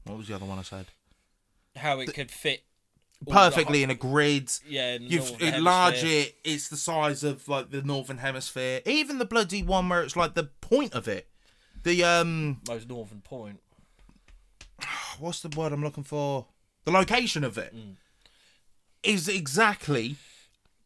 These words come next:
Speaker 1: light
Speaker 2: True,
Speaker 1: speed in
Speaker 2: yeah.
Speaker 1: a m-, in
Speaker 2: Yeah.
Speaker 1: meters per second. How the fuck can an ancient race
Speaker 2: And what gets me as well, I know we're not talking about, like, the other pyramids, but you've got, like, the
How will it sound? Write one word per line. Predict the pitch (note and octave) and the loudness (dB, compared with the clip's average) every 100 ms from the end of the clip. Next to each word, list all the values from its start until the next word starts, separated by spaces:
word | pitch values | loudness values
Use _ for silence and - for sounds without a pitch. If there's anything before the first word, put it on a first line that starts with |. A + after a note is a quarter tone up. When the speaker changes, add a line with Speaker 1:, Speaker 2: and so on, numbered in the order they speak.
| _ - _ _ - | _ -20 _ _ -4
Speaker 1:
light | E3 G#3 D#3+ - | 8 8 8 -2
Speaker 2:
True, | C3+ D3 B2 | -2 -2 -2
Speaker 1:
speed | - | -6
in | C#3+ | -2
Speaker 2:
yeah. | D#3 | 0
Speaker 1:
a | |
m-, | D#3+ D3+ - | 0 -2 -8
in | E3 | 2
Speaker 2:
Yeah. | D#3+ C#3 | 4 6
Speaker 1:
meters | D#3+ D3 | 4 0
per | F3+ | -2
second. | E3 G#3+ - F#2+ - - _ _ | 0 0 -2 -10 -12 -20 _ _
How | - G#3+ B3+ C4 B3 E3 | -4 2 6 6 4 -4
the | F#3 A3+ | 0 0
fuck | - - - B3+ - _ - - _ _ _ _ | -2 -14 2 2 2 _ -20 -20 _ _ _ _
can | - G3 | 2 4
an | F#3+ - | 4 4
ancient | A#3+ A#3 - F#3+ F#3 F3+ _ _ _ _ _ _ - - | 2 4 0 2 2 0 _ _ _ _ _ _ -20 -14
race | C#3+ D3+ F#3+ A2+ - - | 2 6 6 4 -6 -4
Speaker 2:
And | F3 | -2
what | G#3+ F#3+ | -2 -2
gets | F#3+ E3+ | -2 -4
me | F#3 D#3+ | -4 -4
as | C#3 | -4
well, | E3 C3 F#2 G#2+ _ _ _ _ _ _ _ - | -4 -6 -6 -16 _ _ _ _ _ _ _ -12
I | D#3 | 4
know | F3 F3+ | 6 6
we're | |
not | D#3+ D#3 | 4 0
talking | - - | -4 -14
about, | - C3+ B2 | -6 -6 -6
like, | B2+ | -10
the | A#2 | -4
other | C3+ - | -4 -4
pyramids, | A2+ C#2 - - - _ _ - - _ - | -18 -20 -20 -20 -20 _ _ -20 -20 _ -6
but | C3 | -6
you've | C3 C3+ | -6 -2
got, | F#3 - | -2 0
like, | C3+ C3+ | -8 -6
the | C#3 | -10